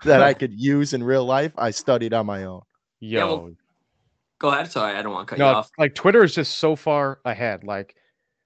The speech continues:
Speaker 3: they're way ahead of the curve. My wife's, um, a nurse at a hospital over here,
Speaker 2: Mm-hmm.
Speaker 3: and she gets more of her health advice from me 'cause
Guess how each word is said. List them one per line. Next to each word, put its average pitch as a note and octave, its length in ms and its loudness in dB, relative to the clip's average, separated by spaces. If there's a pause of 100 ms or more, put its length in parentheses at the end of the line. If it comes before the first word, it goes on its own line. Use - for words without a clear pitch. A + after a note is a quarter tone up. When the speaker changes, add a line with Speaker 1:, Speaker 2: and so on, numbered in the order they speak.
(200)
Speaker 3:
they're C#3+ 120 2
way E3+ 240 6
ahead E3 180 2
of D3+ 100 0
the C#3+ 60 -2
curve. C#3 340 -4
My C#3+ 160 0
wife's, C#3+ 500 0
um, A2 480 -4 (540)
a C3 80 -4
nurse B2 400 -4 (240)
at A#2+ 100 -6
a A#2 40 -6
hospital C3 380 -8
over C3+ 140 -10
here, C#3 260 -10 (320)
Speaker 2:
Mm-hmm. A#2+ 320 -2
Speaker 3:
and A2 140 -12 (500)
she - 220 -6
gets F3+ 240 0
more E3+ 180 2
of - 80 -14
her D#3 120 -2
health D#3 280 0
advice B2 360 -2
from A#2 260 -10
me A#2 260 -8
'cause A2+ 380 -12